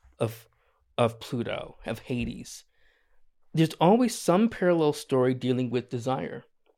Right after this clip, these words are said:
from, you know, his introduction to Persephone, to how we talk about Orpheus,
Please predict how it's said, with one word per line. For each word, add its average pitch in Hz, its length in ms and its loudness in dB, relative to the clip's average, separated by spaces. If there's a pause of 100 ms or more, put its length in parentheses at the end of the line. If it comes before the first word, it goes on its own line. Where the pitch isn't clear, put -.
(200)
from, 127 640 2
you 135 140 -6
know, 117 260 2
his 113 160 -4
introduction 117 600 -4
to 117 160 -2
Persephone, 180 720 -4 (600)
to 117 500 0
how 127 200 0
we 123 100 -2
talk 123 260 -2
about 110 380 2
Orpheus, 147 760 2